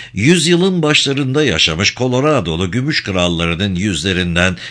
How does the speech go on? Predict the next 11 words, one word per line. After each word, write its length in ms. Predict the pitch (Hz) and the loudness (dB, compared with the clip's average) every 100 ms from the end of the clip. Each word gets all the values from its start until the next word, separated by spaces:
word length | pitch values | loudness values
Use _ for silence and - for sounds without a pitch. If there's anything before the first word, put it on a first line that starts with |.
| - | -2
ne 160 | 127 | 0
kadar 300 | 139 156 151 | 2 4 4
güçlü 400 | 131 123 120 156 | 2 -2 -2 0
ve 100 | 131 | 0
zengin 380 | 117 120 120 135 | 0 0 0 0
insanlar 520 | 135 120 131 120 110 | -2 -2 -2 0 0
oldukları 560 | 127 113 113 113 113 107 | 0 -2 -2 -2 0 0
açıkça 500 | 104 - 120 120 107 | 0 -2 0 0 2
belli 260 | 98 87 95 | 0 0 -2
oluyordu. 800 | 85 87 87 82 76 76 76 - _ _ - - - - - - - - - | -2 0 0 -2 -4 -4 -4 -10 _ _ -20 -20 -20 -20 -20 -20 -20 -20 -4
Young, 300 | 90 156 160 | 4 4 4